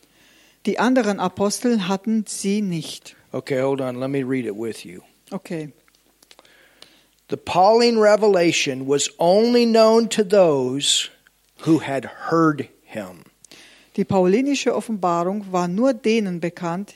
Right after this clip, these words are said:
Speaker 1: die ihn gehört hatten.
Speaker 2: The other apostles did not have it.
Speaker 1: Die anderen Apostel hatten sie nicht.
Speaker 2: They had what the Spirit gave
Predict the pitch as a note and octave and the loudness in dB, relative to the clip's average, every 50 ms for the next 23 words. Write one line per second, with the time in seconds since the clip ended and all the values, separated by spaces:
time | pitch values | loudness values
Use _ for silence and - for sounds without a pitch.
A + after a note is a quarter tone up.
0 | _ - F#3+ F3 - - E3 E3 E3+ F3 E3+ A3 G3+ F3 G3+ G3+ F#3 F#3 - - | _ -12 -12 -10 -8 -6 -4 -4 -4 -2 -2 -2 -2 0 2 0 0 0 -4 -10
1 | F3+ D#3 - - D#3 D3 C#3+ - - - - - F3 F#3 G#3 - - G#3+ A#3+ A#3 | -12 -12 -12 -12 -14 -14 -14 -14 -18 -20 -2 2 4 4 4 4 4 4 6 6
2 | B3+ B3 B3+ B3 B3+ - F#3 G#3 G#3 G3+ G3+ F#3+ - G#3 G#3 G#3+ A#3 A#3 G#3+ - | 6 6 6 4 2 2 2 4 4 4 4 4 4 2 2 2 0 -2 -2 -6
3 | - E3+ D3 D3 G3+ G3 D#3 F3 G3 F3+ F#3 G3+ F#3 F#3 G#3 A3 A3+ A#3 G3 C3+ | -8 -6 0 4 4 4 4 2 2 2 4 4 4 4 4 4 4 2 0 -2
4 | - - - - - - _ - - - - _ - - G3 - - F3 E3 E3 | -6 -10 -12 -14 -16 -18 _ -20 -20 -20 -20 _ -4 -4 -4 -2 -2 -2 -2 0
5 | D#3+ E3 E3 F#3 G3 - - G3+ - - G#3 G#3 G#3 - - A#3 A3+ A#3 G3 G3+ | 0 -2 -2 -4 -4 -6 -6 -8 -6 -4 -4 -4 -4 -4 -4 -2 -2 -2 -2 -2
6 | C4 C#4 - C4 G#3 F#3 D#3+ E3 D#3+ D#3 D#3 D#3 - - - - - _ _ _ | -4 -4 -4 -4 -6 -4 -4 -6 -6 -8 -10 -12 -14 -16 -20 -20 -20 _ _ _
7 | _ _ _ _ _ _ _ _ _ _ _ _ - F#3+ F#3+ F3+ D#3+ - - A#3+ | _ _ _ _ _ _ _ _ _ _ _ _ 2 4 4 4 4 2 4 4
8 | C#4 D4 A#3 F3+ F3+ G3 F3+ F3 F#3+ F#3 F#3+ - E3 - - - - - - A#3+ | 6 6 6 6 4 4 4 2 2 2 0 -2 -2 0 0 0 0 -2 0 2
9 | B3+ B3 A#3 A#3+ E3+ D#3 C#3+ F#3+ G3 A3+ A#3 A#3+ A#3 A3+ G#3+ G#3+ F#3 - | 4 4 4 2 0 -4 0 0 2 4 6 6 6 6 6 2 -2 -4